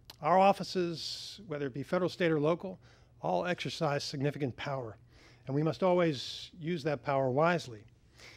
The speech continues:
It's our duty to enforce the law and to follow the facts wherever they may lead, and we need to ensure that our decisions are never influenced by political considerations. I've served under nine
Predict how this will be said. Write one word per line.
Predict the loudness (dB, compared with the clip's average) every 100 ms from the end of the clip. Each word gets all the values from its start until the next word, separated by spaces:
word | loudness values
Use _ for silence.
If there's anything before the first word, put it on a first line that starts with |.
| -16
It's | 2 8
our | 8
duty | 8 6 4
to |
enforce | 2 0 0 0
the | -2
law | 2 4 2 0 -8 -20 -20 _
and | -12 -12
to |
follow | -6 0 2 0
the |
facts | -4 -6 -6 -6 -10 -8
wherever | -4 -2
they | 0
may | 0 0
lead, | 0 -2 -6 -14 -20 -20 -20 _ -6
and |
we | 0
need | 0 2
to |
ensure | 0 0 -2 0
that | 2
our | 4 2
decisions | 0 -2 -8 -8 -6
are | 0
never | 0 0
influenced | -2 -4 -2 -6 -6 -10 -14 -18 -20 -20 -18
by | -2 0 0
political | -2 -2 -2 -2 -8
considerations. | -10 -6 -2 -2 -4 -8 -16 -20 -20 -20 -20 -20 -20 -20 _ -12 -6
I've | -4
served | 2 2 4
under | 4 4
nine | 6 6 6 2